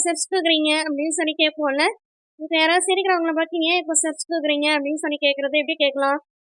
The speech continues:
Why are you laughing? Why are you laughing? அதாவது why அப்படின்னா ஏன், you அப்படின்னா நீன்னா நீங்கள்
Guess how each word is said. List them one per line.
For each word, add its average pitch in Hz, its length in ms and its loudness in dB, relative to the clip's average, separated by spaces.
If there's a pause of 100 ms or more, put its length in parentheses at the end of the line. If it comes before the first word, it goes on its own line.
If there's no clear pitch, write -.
(340)
Why 311 120 4 (140)
are 427 140 6
you 392 180 6
laughing? 339 480 4 (880)
Why 302 140 4 (120)
are 415 160 6
you 415 80 6 (100)
laughing? 349 460 4 (280)
அதாவது 294 260 2 (180)
why 330 160 10 (200)
அப்படின்னா 294 360 2 (460)
ஏன், 311 160 6 (720)
you 370 120 6 (220)
அப்படின்னா 285 300 0 (280)
நீன்னா 330 480 2 (280)
நீங்கள் 320 460 4